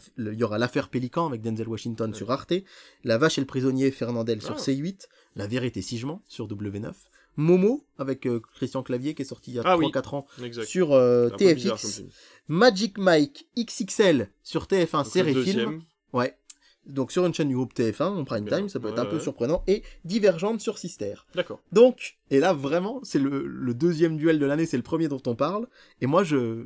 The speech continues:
Speaker 1: j'aurais, j'ai du mal à pronostiquer. Selon toi, est-ce que Geostorm ou Police sera devant ?
Speaker 2: Non, ce sera, ce sera Geostorm, je pense. Je mise sur un, allez, on va se, euh, on va se le noter sur une feuille et on verra si on a eu raison. Je vote pour un trois virgule cinq pour Geostorm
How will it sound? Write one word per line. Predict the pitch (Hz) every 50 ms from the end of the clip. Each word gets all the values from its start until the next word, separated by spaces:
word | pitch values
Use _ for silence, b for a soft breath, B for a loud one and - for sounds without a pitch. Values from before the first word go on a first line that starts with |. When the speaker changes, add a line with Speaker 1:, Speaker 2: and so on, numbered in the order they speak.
| - -
Speaker 1:
j'aurais, | 127 123 113 123 110 120 127 113
j'ai | 120 113 110 117
du | 110 143
mal | 170 214
à | - -
pronostiquer. | - - 170 170 - - - 151 - 170 - -
Selon | - - 170 165 165 156
toi, | - 190 196
est-ce | 190 -
que | - 135 117
Geostorm | 110 143 175 165 156 - - 190 190 175
ou | 147
Police | 135 - 170 170 151 170 190 - -
sera | - 165 143 139 127
devant ? | 135 139 131 135 156 180 220 b b b b b b _ -
Speaker 2:
Non, | 123 127 123 123
ce | 117 - 135
sera, | 123 - 135 135 127
ce | 120 -
sera | 135 - 131 131
Geostorm, | 123 127 131 131 123 - - 139 139 143 147 135
je | 113 131
pense. | 123 - 135 135 139 147 147 - - -
Je | 127 127 123 127
mise | 135 147 156 160 151
sur | - - - 131 110
un, | 120 120 120 123 120 120 120 120 123 123 b b b b b b b b b _ -
allez, | - 113 117 113 110 107 - - - -
on | 107 107
va | 104
se, | - - - -
euh, | - 104 92 92 - - - - - -
on | 120
va | 131 127
se | - -
le | 151 151 147
noter | 147 147 147 - 151 151 143
sur | 143 - 139 131
une | 131 131
feuille | - - 139 139 135 135 127 120 113
et | 107
on | 110 107
verra | 110 113 110 117 120
si | - -
on | 123 117 113
a | 110
eu | 107
raison. | 101 110 113 127 139 139 b b b b b
Je | - 127
vote | 123 120
pour | - 127 110 113
un | 113
trois | 110 - 143
virgule | 135 135 127 120 131 120
cinq | - - 143 135 131 127
pour | - 120 120
Geostorm | 117 127 123 120 - - - 135 131 135 143 143 139